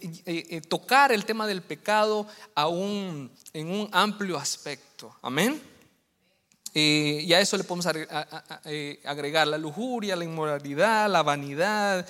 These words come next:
y tantas cosas más, incluyendo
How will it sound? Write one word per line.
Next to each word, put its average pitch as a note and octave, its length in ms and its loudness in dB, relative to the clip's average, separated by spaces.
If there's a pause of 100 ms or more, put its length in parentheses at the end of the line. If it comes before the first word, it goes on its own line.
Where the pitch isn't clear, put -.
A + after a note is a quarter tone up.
(400)
y F3+ 160 -4
tantas F#3 480 -2
cosas D3+ 400 -8
más, A2+ 260 -8
incluyendo E3 680 -8